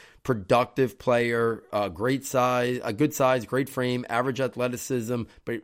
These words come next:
runs with really good play strength, toughness, power, physicality. He's got good contact balance,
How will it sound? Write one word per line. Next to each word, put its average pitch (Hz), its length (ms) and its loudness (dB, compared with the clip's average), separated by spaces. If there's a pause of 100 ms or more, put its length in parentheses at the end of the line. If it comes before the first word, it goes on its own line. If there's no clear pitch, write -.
(140)
runs 120 360 0
with 117 140 -8
really 147 320 0
good 127 240 2
play 131 200 0
strength, 101 300 -10
toughness, 127 420 -2
power, 127 380 -4
physicality. 117 640 -2
He's 98 120 -8
got 98 200 -12
good 135 180 -4
contact 123 520 -4
balance, 123 460 -4